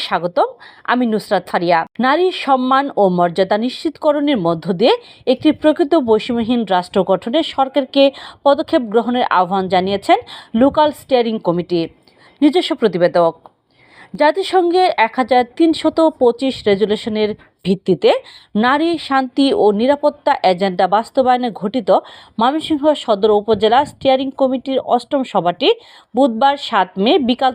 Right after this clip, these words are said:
তিনটায় ময়মনসিংহ সদর উপজেলা সমাজসেবা অফিস এর হল রুমে অনুষ্ঠিত হয়েছে। সমাজসেবা অফিসার মাকসুদা খাতুনের সভাপতিত্বে ও বিএনপি এস বারহাট্টা কেন্দ্রের কেন্দ্র ব্যবস্থাপক সুরজিৎ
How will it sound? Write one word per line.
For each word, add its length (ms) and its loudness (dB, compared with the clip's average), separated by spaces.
তিনটায় 420 0
ময়মনসিংহ 480 -2
সদর 340 0
উপজেলা 360 2
সমাজসেবা 580 0
অফিস 220 -4
এর 100 0
হল 160 2
রুমে 200 0
অনুষ্ঠিত 380 -6
হয়েছে। 300 0
সমাজসেবা 580 2
অফিসার 380 0
মাকসুদা 460 -2
খাতুনের 420 -4
সভাপতিত্বে 600 -2
ও 40 6
বিএনপি 440 2
এস 100 2
বারহাট্টা 460 0
কেন্দ্রের 400 2
কেন্দ্র 260 2
ব্যবস্থাপক 520 0
সুরজিৎ 360 0